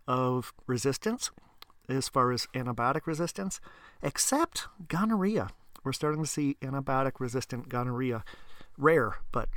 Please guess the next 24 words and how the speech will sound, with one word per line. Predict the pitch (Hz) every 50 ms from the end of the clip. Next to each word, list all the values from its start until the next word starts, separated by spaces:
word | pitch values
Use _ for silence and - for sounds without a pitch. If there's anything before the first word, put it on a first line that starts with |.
| - - - -
probably | - 139 127 123 131 123
become | 123 - - 127 120
more | 120 117 117
common. | - - 117 120 120 123 101 - - - - - - - - - - - - - - - - - - -
Okay, | 190 - 226 196 175 156
number | 160 180 208 220 240 220
two | - - - - 294 294 294 262
most | 214 196 185 175 - - - -
common | - - 240 240 220 180 143 131 123 113 107 101 - - - -
sexually | - - - - 208 202 - - - 165 156 147 135
transmitted | - - 143 135 131 - 135 135 131 127
disease, | 120 127 123 160 202 226 247 247 262 277 - - - - - - - - - - - - -
drum | - 143 156 175 190 208
roll, | 233 262 302 277 - - - - - - - - - - - - - -
syphilis, | - - - 196 185 - 156 131 107 92 - - - - - - - - - -
caused | - 147 160 165 175 170 - -
by, | 147 139 135 135 135 147 143 -
you | - - 120 131 160 170
know | 160 135 123 120
this | 113 113 107 -
by | - 117 117 113
now, | 107 110 107 104 110 104 - - _ - - - -
Treponema | - - 143 139 135 - - 143 147 143 139 131 131 131 127 127 127 127 123
pallidum | - - 135 127 127 123 120 113 117 110 104 107 104